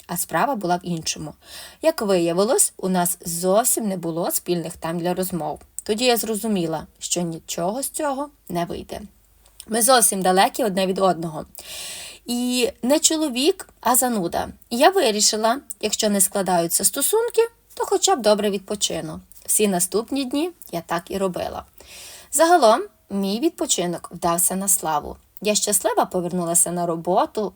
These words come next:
і всі подруги кинулись до мене. Довелося їм пояснити, що з цією людиною у нас точно нічого не вийде. Але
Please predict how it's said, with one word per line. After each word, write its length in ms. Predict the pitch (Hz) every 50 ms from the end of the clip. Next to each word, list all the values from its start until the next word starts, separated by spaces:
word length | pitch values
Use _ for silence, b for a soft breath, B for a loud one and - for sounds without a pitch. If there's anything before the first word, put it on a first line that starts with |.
| _ -
і 100 | 190 175
всі 340 | 160 - - - 185 196 269
подруги 600 | - - 359 330 247 208 180 175 185 175 156 -
кинулись 440 | - - 170 170 185 185 180 180 180
до 120 | - 202 202
мене. 380 | 190 175 165 180 180 - - - - B B B B B B B B B B B
Довелося 420 | - 311 302 320 320 359 - 381
їм 140 | 311 311 320
пояснити, 640 | - 302 294 294 285 - - 285 285 220 190 - 185
що 260 | - - - 180 165
з 60 | 180
цією 460 | - - 170 170 160 165 180 233 302 302
людиною 580 | 302 302 208 - 175 170 165 170 170 170 - - -
у 120 | - 180
нас 440 | 170 175 175 185 254 311 - - - _ _ _ -
точно 380 | - - 165 170 - - 175 165
нічого 460 | 170 170 170 - - 165 165 180 185
не 120 | 175 175 170
вийде. 420 | 175 170 165 170 165 - 165 160 185 185 - _ - _ _ _
Але 440 | - 202 202 208 208 220 240 294 440